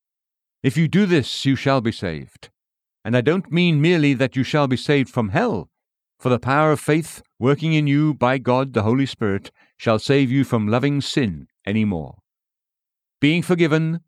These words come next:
you will henceforth love him who forgives you, and you will receive a new principle of action which shall be strong enough to break the bands of your old habits, and you shall rise into a pure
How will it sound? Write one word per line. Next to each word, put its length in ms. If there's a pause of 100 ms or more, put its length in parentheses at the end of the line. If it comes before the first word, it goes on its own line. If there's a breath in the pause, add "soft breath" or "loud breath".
you 80
will 100
henceforth 540
love 260
him 240
who 120
forgives 440
you, 160 (500)
and 140
you 80
will 140
receive 340
a 80
new 240
principle 460
of 80
action 440 (180 loud breath)
which 140
shall 200
be 100
strong 320
enough 300
to 80
break 300
the 100
bands 400
of 80
your 200
old 220
habits, 560 (380 soft breath)
and 120
you 100
shall 220
rise 340
into 200
a 100
pure 480